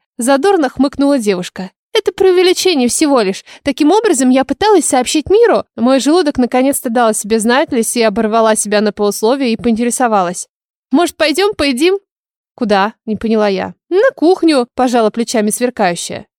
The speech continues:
«И отправят нас с этой кухни куда подальше». В ответ смех. «Вера, а ты любовница полубога. Спорим, что все перед тобой по струнке встанут?»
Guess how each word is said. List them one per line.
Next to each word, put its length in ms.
«И 80
отправят 540
нас 180
с 60
этой 180
кухни 340
куда 300
подальше». 640
В 60
ответ 380
смех. 420
«Вера, 300
а 60
ты 180
любовница 600
полубога. 680
Спорим, 380
что 180
все 200
перед 220
тобой 280
по 180
струнке 540
встанут?» 520